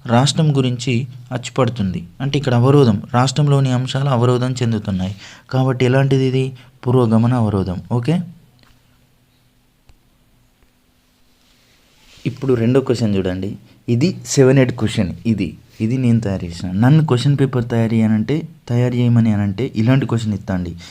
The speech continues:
ఇలాంటి క్వశ్చన్ చేయగలగాలి మనం నేర్చుకున్న దానికి. అప్పుడు హండ్రెడ్ పర్సెంట్ మనం నేర్చుకున్నట్టు కరెక్ట్ అన్నట్టు. ఇప్పుడు చూడండి,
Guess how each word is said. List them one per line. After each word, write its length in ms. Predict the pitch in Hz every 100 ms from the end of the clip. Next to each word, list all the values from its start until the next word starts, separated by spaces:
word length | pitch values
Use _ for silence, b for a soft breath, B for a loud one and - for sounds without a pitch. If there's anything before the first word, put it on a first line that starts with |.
| B B
ఇలాంటి 280 | 120 147 156
క్వశ్చన్ 320 | 139 120 123 117
చేయగలగాలి 500 | 107 98 92 90 87
మనం 260 | 92 85 82 B B B 113
నేర్చుకున్న 400 | 117 117 113 104
దానికి. 380 | 95 82 -
అప్పుడు 340 | - 113 120 160
హండ్రెడ్ 340 | 117 120 123
పర్సెంట్ 280 | 113 120 120
మనం 220 | 117 107
నేర్చుకున్నట్టు 680 | 101 101 - 98 95 95 156 156 B B B B _ - - - - - _ _ _ _ -
కరెక్ట్ 320 | 120 107 -
అన్నట్టు. 360 | 92 87 85 - - _ 123
ఇప్పుడు 220 | 120 139
చూడండి, 400 | 120 113 107